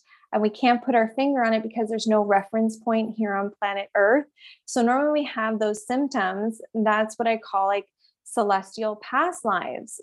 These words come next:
Now, what's interesting is, is when I walk someone through a regression,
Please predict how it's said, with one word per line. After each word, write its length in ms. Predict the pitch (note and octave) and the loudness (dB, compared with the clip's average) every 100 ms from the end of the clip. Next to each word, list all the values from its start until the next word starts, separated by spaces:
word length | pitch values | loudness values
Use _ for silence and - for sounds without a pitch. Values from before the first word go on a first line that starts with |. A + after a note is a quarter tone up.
| - | 0
Now, 420 | A#3 A3 A3 A3 | 4 6 8 6
what's 220 | G#3+ G#3+ - | 6 0 0
interesting 640 | C4 D4+ E4+ D#4+ B3+ A3 | 0 2 0 0 0 2
is, 240 | G3+ G#3 A3 | 2 0 -2
is 120 | G#3 | -2
when 120 | G#3+ | 0
I 100 | A#3+ | 2
walk 280 | A#3 A3+ A3 | 4 4 2
someone 300 | A3+ A3+ A#3+ | -6 -4 -4
through 220 | A#3 G#3 | -2 -2
a 60 | G#3+ | 2
regression, 760 | B3+ B3+ F#3+ - G#3+ A3+ E4 | 0 0 -4 -2 0 2 0